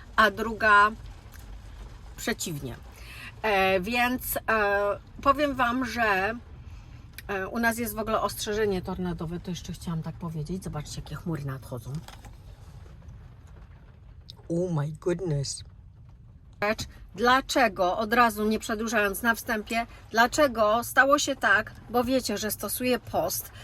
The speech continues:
że chciałam zejść do tego pięćdziesiąt osiem, pięćdziesiąt dziewięć kilo. To jest takie bodajże sto trzydzieści sześć, sto trzydzieści siedem funtów.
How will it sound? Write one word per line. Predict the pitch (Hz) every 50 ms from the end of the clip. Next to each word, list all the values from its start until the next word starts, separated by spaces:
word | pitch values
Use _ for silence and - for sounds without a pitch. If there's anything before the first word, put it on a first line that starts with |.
| - - -
że | - 214
chciałam | - - - 254 247 240 208
zejść | 175 190 220 226 226 226 - - 175
do | 165 202 196 196
tego | - 214 190 185 196 196 196 196 196 -
pięćdziesiąt | - 214 202 202 202 220 113 - - 214 202 185
osiem, | 196 202 - - 214 196
pięćdziesiąt | 208 196 202 190 202 - - 202 190 180
dziewięć | 196 190 185 185 170 - -
kilo. | - 196 180 165 160 160 185 214 - - - - - - - - - - -
To | 208
jest | 202 208 196 - -
takie | 208 190 - - 202 190 185 185 185 180
bodajże | 180 185 185 170 185 185 185 190 170 - 190 180 175 170
sto | - - - - - 220 202 202 202
trzydzieści | - - - - - 233 - 190 196 196 - - - 190
sześć, | - - 208 196 185 -
sto | - - 190
trzydzieści | - - 190 175 175 175 - - 220 202
siedem | - 208 185 185 185 196
funtów. | - 190 180 160 147 175 196 233 - -